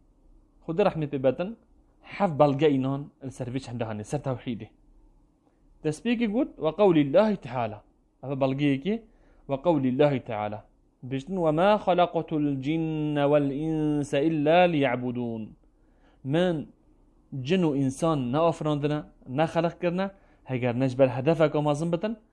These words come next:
أو جيكو پرستنامه بتنه بكن.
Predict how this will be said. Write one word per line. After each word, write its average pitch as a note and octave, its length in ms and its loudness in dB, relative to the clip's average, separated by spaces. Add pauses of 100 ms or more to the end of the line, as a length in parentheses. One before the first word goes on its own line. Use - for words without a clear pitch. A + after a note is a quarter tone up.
(160)
أو C3+ 120 0
جيكو C3 500 -4 (260)
پرستنامه A#2+ 640 -6
بتنه B2 320 -6
بكن. G#2 300 -10